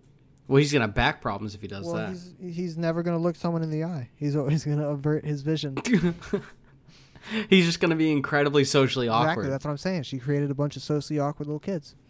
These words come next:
Speaker 2: Incels.
Speaker 1: Um, oh, I love the line where, uh, Ned says, "Yes, sir," to Miss, Miss Splits, and she says, "I'm a woman."
Speaker 2: "I'm a woman."
Speaker 1: <laughs>
Speaker 2: "I'm a woman."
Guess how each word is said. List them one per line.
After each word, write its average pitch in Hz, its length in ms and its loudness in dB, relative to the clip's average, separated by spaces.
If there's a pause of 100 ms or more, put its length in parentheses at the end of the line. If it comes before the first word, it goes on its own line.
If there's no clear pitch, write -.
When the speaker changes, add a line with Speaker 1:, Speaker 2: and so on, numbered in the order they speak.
(240)
Speaker 2:
Incels. 143 380 -4 (720)
Speaker 1:
Um, 139 500 0 (720)
oh, 170 280 10
I 147 220 8
love 160 300 6
the 170 120 4
line 147 480 6
where, 139 440 6
uh, 135 380 6 (140)
Ned 147 480 6
says, 135 360 6
"Yes, 131 320 6
sir," 131 360 4
to 143 180 2
Miss, 135 560 2
Miss 131 260 0
Splits, 131 480 2
and 127 140 0
she - 160 4
says, 147 380 8
"I'm 208 320 12
a 185 100 12
woman." 165 540 8
Speaker 2:
"I'm - 40 4
a 370 120 8
woman." 180 440 6 (560)
Speaker 1:
<laughs> - 580 -20
Speaker 2:
"I'm 156 260 -4
a 123 60 -4
woman." 127 560 -6